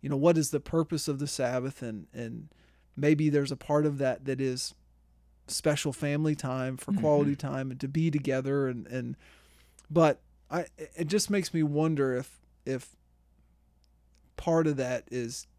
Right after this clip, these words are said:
Speaker 1: God, it says, "I understand you 'cause I created you,
Speaker 2: Mm-hmm.
Speaker 1: and I know that if you don't intentionally take time to rest, it's not gonna happen."
Speaker 2: It's a really good point. There's this element of that, you know, the, the,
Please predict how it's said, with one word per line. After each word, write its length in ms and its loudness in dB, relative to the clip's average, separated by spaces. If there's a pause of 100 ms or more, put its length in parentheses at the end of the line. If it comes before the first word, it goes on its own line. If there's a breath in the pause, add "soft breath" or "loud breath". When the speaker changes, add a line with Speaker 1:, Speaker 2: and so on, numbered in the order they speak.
(100)
Speaker 1:
God, 360 0
it 120 -4 (240)
says, 380 -6
"I 160 -4
understand 880 -6
you 200 -8
'cause 180 -10
I 100 -6
created 640 -4
you, 140 2
Speaker 2:
Mm-hmm. 260 -2
Speaker 1:
and 100 -6
I 120 -8
know 580 -4 (520 soft breath)
that 140 -4
if 200 -6
you 160 0
don't 240 -2
intentionally 880 -4
take 340 -6
time 320 -6
to 100 -8
rest, 540 -6
it's 140 -10
not 240 -8
gonna 160 -10
happen." 560 -12 (500 soft breath)
Speaker 2:
It's 160 -4
a 40 -4
really 240 -4
good 220 -8
point. 340 -6
There's 240 -4
this 440 -6 (880)
element 440 0
of 120 -8
that, 320 0
you 120 -4
know, 160 -4
the, 160 -10
the, 220 -10